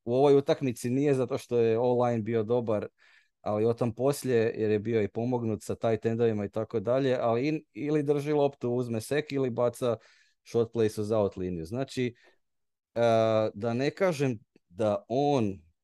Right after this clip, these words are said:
ima jedanaest kompletiranih dodavanja, jedanaest kompletiranih dodavanja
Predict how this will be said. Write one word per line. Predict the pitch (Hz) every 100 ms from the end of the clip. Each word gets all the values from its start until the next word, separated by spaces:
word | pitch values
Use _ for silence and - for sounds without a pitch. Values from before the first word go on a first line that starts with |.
| _ _ _ _ _ _ _ _
ima | 95 107 120 120 113
jedanaest | 110 104 87 110 135 156 147 131 -
kompletiranih | - 113 117 117 - 143 135 113
dodavanja, | 110 107 101 107 110 107 78 -
jedanaest | 95 107 131 -
kompletiranih | 120 110 117 110 190 208 127 98 87
dodavanja | 90 82 87 117 147 165